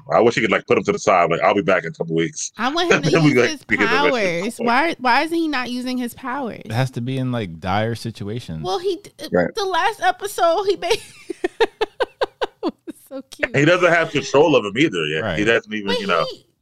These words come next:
Speaker 2: w-
Speaker 4: Right.
Speaker 3: Again, he's a, even though he's fifty, he's a baby.
Speaker 2: But in the last episode, he,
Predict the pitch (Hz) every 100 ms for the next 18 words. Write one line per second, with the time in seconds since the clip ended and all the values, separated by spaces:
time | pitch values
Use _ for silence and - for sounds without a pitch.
0 | _ 254 330 - 92 87 - - 131 135
1 | 135 117 101 - _ _ _ _ - 120
2 | 123 120 - 135 - 95 92 95 92 104
3 | 120 117 80 73 - 285 294 269 247 247
4 | 254 233 220 226 220 208 202 -